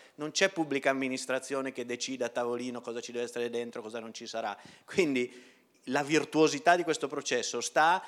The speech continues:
nella parità di potere contrattuale, quindi di forza e quindi di competenza tra finanziatore e finanziato. E appunto chi si presenta,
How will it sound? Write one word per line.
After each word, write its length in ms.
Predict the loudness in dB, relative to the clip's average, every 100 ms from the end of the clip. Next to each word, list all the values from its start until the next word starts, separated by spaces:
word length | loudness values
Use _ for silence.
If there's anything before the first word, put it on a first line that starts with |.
| -10
nella 240 | -2 0 2
parità 440 | 2 0 0 0
di 80 | 0
potere 380 | -4 0 0 0
contrattuale, 680 | -6 -8 -4 0 0 -2
quindi 300 | -6 -6 -6
di 100 | -8
forza 400 | 0 2 2 -2
e 40 | -8
quindi 240 | -8 -8
di 80 | -8
competenza 640 | -10 -10 -10 -8 -8 -8
tra 160 | -6 -6
finanziatore 880 | -6 -10 -8 -8 -6 -4 -4 -6 -16
e 120 | -14 -10
finanziato. 760 | -8 -8 -4 -2 -2 -4 -12 -12 _
E 500 | -4 -2 -2 -6 -20 _
appunto 720 | -12 -6 -6 2 6 6 4 -6
chi 160 | -6
si 120 | -6
presenta, 760 | -2 -2 0 -2 -4 -8 -10 -10